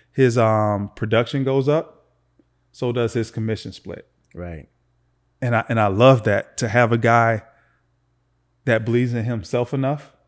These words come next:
Speaker 1: that he wanna max out his potential, earning potential, and not be capped by having a, a salary plus a lower commission. No,
Speaker 2: Right.
Speaker 1: give me all commission.
Speaker 2: Right.
Speaker 1: And I'm coming over here starting at zero,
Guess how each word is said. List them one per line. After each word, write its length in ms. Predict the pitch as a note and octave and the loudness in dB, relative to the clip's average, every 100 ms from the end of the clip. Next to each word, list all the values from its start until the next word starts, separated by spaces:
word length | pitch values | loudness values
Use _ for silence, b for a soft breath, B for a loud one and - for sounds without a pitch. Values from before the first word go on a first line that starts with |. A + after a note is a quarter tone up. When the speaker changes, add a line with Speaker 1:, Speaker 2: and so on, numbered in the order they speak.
| _ _ _ _ _ _ _ - | _ _ _ _ _ _ _ -6
Speaker 1:
that 160 | A2+ | -4
he 80 | A2+ | 0
wanna 300 | C3+ B2+ A2 | 0 0 -2
max 420 | A2 A#2+ A#2+ - | -2 -2 -2 -2
out 340 | C3 A#2 A2 - _ - | -2 -2 -4 -10 _ -2
his 180 | B2+ - | -2 -4
potential, 580 | - - B2+ - G#2 - | -10 -6 -6 -6 -8 -4
earning 260 | C3+ B2+ G#2+ | -2 -2 -6
potential, 540 | G#2 A2 G2+ G#2+ G2+ _ _ _ | -10 -10 -10 -10 -12 _ _ _
and 120 | B2 A#2+ | -2 2
not 200 | A#2+ A#2 | 2 0
be 120 | A2 | -4
capped 400 | - B2+ B2 - | 2 4 4 2
by 140 | G#2+ | 0
having 500 | G#2 A#2 A2 G#2+ G2+ b b b - | 4 4 4 0 -4 b b b -2
a, 300 | A#2 G#2 G2+ - | 2 2 0 -4
a 120 | G#2+ | -4
salary 580 | - B2 A2+ G#2 G2+ G2+ _ _ - | 2 4 4 0 -6 -10 _ _ -4
plus 220 | B2 - | -4 -2
a 40 | |
lower 260 | G#2 A2 G#2+ | -2 -2 -2
commission. 460 | - A2 G#2 G2 - - | -4 -6 -6 -10 -16 -4
No, 100 | B2+ | -2
Speaker 2:
Right. 80 | A2+ | 0
Speaker 1:
give 100 | B2+ | -2
me 100 | A2+ | -2
all 180 | A2 A2 | -2 -2
commission. 460 | A#2+ A2 F2+ F#2+ - _ | -4 -8 -8 -16 -20 _
Speaker 2:
Right. 140 | F#2+ F#2+ | -8 -2
Speaker 1:
And 80 | |
I'm 80 | A2+ | -2
coming 240 | A2+ A#2+ A2 | 0 0 0
over 100 | A2+ | -4
here 80 | |
starting 320 | G#2+ B2 A2 G#2 | -4 -2 -2 -4
at 120 | G2 | -4
zero, 480 | A#2+ G#2 F#2 F#2+ | -4 -4 -6 -10